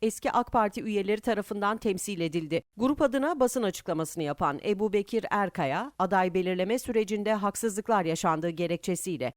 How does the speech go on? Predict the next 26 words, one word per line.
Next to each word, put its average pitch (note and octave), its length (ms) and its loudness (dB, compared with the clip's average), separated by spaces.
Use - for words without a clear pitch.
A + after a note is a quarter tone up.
ak A3 200 4
Parti'den E3+ 560 0
istifa F#3+ 460 0
ettiklerini E3 500 0
belirtti. D#3 440 -2
Erkaya, F3 520 2
yaşanan F#3+ 540 2
aday E3+ 320 2
belirleme F3 440 0
sürecinde E3 680 -2
teşkilat G#3+ 680 0
temayül G#3 540 2
yoklamalarının, D#3 840 0
anketlerin F3 840 -2
ve G3+ 120 4
fikir C#4+ 300 -4
sormalarının A3 720 2
dikkate A#3+ 340 0
alınmaması, G#3+ 800 0
her A3 220 2
şeyin B3 440 -2
belirli A3+ 320 2
çıkar A3+ 320 2
çerçevelerince G3+ 920 0
belirlenmesi F3+ 680 0
gibi C3+ 280 -4